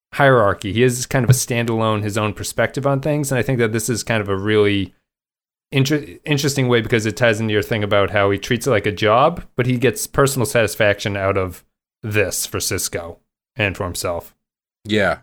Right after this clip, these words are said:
Speaker 2: yeah, I, I think that's the, the stuff. The two scenes with them were, were really good, and, um, I, it's funny. I, uh, I was thinking that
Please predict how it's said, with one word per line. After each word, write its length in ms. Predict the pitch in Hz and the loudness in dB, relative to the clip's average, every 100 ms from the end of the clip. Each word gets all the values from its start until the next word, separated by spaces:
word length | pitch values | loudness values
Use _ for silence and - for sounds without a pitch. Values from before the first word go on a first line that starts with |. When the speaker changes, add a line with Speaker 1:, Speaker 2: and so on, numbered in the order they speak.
| _ | _
Speaker 2:
yeah, 180 | 120 113 | 0 4
I, 220 | 110 123 | 4 4
I 40 | 135 | 0
think 220 | 156 135 | -2 -2
that's 240 | 120 - | -2 -2
the, 80 | - | -10
the 140 | 101 | -6
stuff. 360 | 95 - 92 - | -6 -4 -4 -6
The 80 | 95 | -10
two 200 | - 107 | -6 -6
scenes 340 | - 98 90 | -4 -8 -8
with 80 | 85 | -10
them 180 | 85 78 | -10 -10
were, 140 | 78 | -12
were 160 | - 80 | -12 -10
really 240 | 80 76 | -10 -10
good, 260 | 71 78 76 _ _ - _ _ | -10 -12 -12 _ _ -20 _ _
and, 420 | 113 110 104 101 110 | -4 -2 -2 -4 0
um, 540 | 101 98 98 92 82 _ | 2 2 0 -4 -10 _
I, 100 | 80 - - - - | -16 -16 -20 -20 -6
it's 200 | 123 - | -4 2
funny. 340 | 190 131 113 - _ - | 4 4 0 -8 _ 0
I, 280 | 123 127 | 2 4
uh, 500 | 123 120 113 113 107 - | 4 6 6 6 4 2
I 140 | 123 | 2
was 180 | 131 127 | 2 2
thinking 360 | 208 226 160 | -2 0 0
that 300 | 113 101 90 | 2 2 0